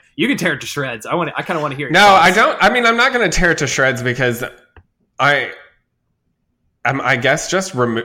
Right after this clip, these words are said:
Speaker 2: like, I understand, um, I think what it's trying to do, I understand that it's mostly successful on all the parts that it sets out to do.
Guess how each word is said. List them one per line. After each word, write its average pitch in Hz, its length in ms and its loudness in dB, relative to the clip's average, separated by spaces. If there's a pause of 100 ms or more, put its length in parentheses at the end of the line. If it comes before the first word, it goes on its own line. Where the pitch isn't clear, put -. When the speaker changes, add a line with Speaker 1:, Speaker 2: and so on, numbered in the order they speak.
Speaker 2:
like, 143 160 2
I 147 120 4
understand, 139 720 0
um, 113 420 2 (720)
I 147 120 0
think 127 220 -4
what 135 140 0
it's 117 160 -6
trying 170 240 2
to 156 80 0
do, 120 200 2
I 120 140 2
understand 131 460 -2
that 113 80 0
it's 107 220 -6
mostly 127 380 0
successful 113 560 -4
on 107 200 0
all 107 140 0
the 104 80 -2
parts 107 320 -2
that 101 100 -4
it - 160 -8
sets 107 220 -2
out 98 160 -4
to 98 100 -10
do. 101 380 -6